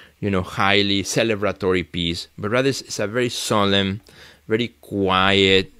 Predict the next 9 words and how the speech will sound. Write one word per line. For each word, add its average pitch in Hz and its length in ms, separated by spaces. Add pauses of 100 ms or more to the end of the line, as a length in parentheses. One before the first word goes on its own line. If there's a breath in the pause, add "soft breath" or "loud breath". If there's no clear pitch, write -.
very 151 140
spiritual 107 1000
piece. 101 320
It's 113 160
about 98 500 (140)
decay, 95 760
about 90 520
death, 95 640
about, 87 440